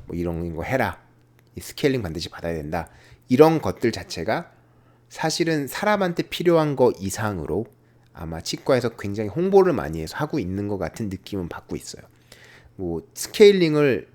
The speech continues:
제가 일 년에 한 번 할 때도 있었어요. 보험이 없거나 이럴 때는 귀찮고 막 이러니까.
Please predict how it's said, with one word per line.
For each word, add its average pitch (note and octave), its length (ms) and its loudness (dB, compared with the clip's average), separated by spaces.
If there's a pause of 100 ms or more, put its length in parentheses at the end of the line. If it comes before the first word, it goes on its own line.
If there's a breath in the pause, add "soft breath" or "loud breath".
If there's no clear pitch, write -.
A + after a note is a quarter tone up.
(120)
제가 - 200 -8
일 G3 160 2
년에 A#3 180 8
한 F#3 100 4
번 D#3 80 8
할 C3+ 100 4
때도 - 120 -4
있었어요. E2+ 360 -2
보험이 F#2 340 -2
없거나 E2+ 320 -4
이럴 D#2+ 120 -4
때는 F2 300 -4
귀찮고 - 480 -8
막 E2 100 -4
이러니까. D#2 440 -10